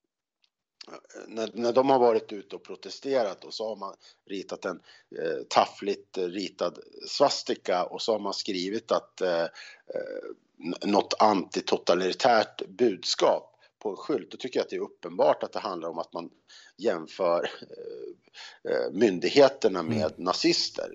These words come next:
Speaker 1: Alltså,
Speaker 2: Exakt.
Speaker 1: jag, jag, jag, för mig är det helt omöjligt, eh, helt ofattbart att man kan göra tolkningen att det här är nazister som är ute och demonstrerar. Eh, och att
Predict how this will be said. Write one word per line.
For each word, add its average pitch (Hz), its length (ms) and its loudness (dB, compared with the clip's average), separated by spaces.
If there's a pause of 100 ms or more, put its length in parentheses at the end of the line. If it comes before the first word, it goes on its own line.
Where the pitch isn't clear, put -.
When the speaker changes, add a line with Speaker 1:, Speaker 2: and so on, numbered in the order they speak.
Speaker 1:
Alltså, 113 180 -2
Speaker 2:
Exakt. 120 300 4
Speaker 1:
jag, 139 180 6
jag, 120 80 -6
jag, 139 260 4
för 165 80 4
mig 160 200 6
är 139 60 4
det 123 60 -2
helt 117 260 -4
omöjligt, 113 520 -4 (420)
eh, 127 240 -2
helt 175 280 4
ofattbart 117 580 -4
att - 120 -10
man 90 80 -10
kan 98 140 -6
göra 85 200 0
tolkningen 90 640 -6
att 85 120 -8
det 85 60 -4
här 110 240 -2
är 90 80 -8
nazister 90 560 -6
som 87 220 -6
är 87 60 -8
ute - 220 -8
och 92 140 0
demonstrerar. 90 680 8 (420)
Eh, 85 260 6
och 104 400 2
att - 200 -6